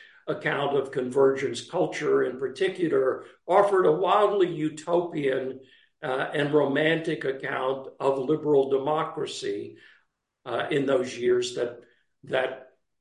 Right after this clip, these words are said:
producers were enhancing democracy and in some ways failing to recognize sort of what was coming in the twenty tens. Uh, and, um,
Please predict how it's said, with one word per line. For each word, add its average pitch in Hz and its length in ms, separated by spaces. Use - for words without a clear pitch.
producers 156 1120
were 143 420
enhancing 139 1080
democracy 143 1200
and 147 280
in 160 160
some 220 260
ways 175 360
failing 185 640
to 151 80
recognize 139 1000
sort 180 260
of 170 160
what 226 300
was - 200
coming 226 640
in 247 200
the 247 100
twenty - 540
tens. 143 800
Uh, 143 760
and, 156 640
um, 139 920